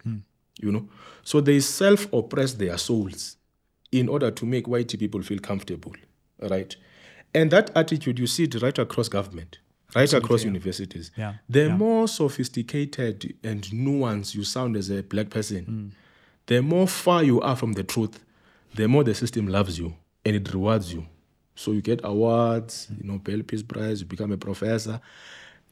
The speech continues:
Speaker 2: and, and, and you parade yourself as this successful black. But deep down, we know that you are selling out black people because you're not speaking about their genuine concerns in their language, in their
Speaker 1: Sure.
Speaker 2: frustrations,
Speaker 1: Sure, sure.
Speaker 2: the way they are,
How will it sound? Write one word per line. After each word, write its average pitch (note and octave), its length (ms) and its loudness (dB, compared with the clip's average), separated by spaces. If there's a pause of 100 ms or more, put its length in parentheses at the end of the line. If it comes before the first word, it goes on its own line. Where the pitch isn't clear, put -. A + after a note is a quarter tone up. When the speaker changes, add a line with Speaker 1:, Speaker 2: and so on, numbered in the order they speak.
(220)
Speaker 2:
and, C3+ 300 -2 (300)
and, B2+ 400 -4
and A#2+ 240 -2
you A2+ 100 -2
parade C3 360 2
yourself A2+ 400 -2
as G#2 140 -4
this A2+ 180 -4
successful G2+ 640 -2
black. F#2 340 -8 (120)
But G#2+ 320 0
deep C#3 300 2
down, G#2 380 -2 (360)
we A2+ 200 2
know C#3 220 2
that G#2+ 200 -4
you G#2+ 100 -2
are G#2 60 -2
selling C#3 380 0
out A2 180 -4
black F#2 220 -4
people G2 200 -6
because F#2+ 200 -4
you're G2+ 80 2
not B2+ 100 -2
speaking G#2 480 0
about F2 280 -6
their F2+ 180 -6 (260)
genuine G#2 640 0 (320)
concerns F#2 600 -4
in F#2 160 -12
their F2 160 -8
language, F#2 440 6
in - 120 0
their D2 100 4
Speaker 1:
Sure. - 120 -12
Speaker 2:
frustrations, - 800 -6
Speaker 1:
Sure, A#2+ 260 -4
sure. A#2 240 -8 (100)
Speaker 2:
the F#2 140 4
way G#2 280 6
they F#2 320 -2
are, G2 220 6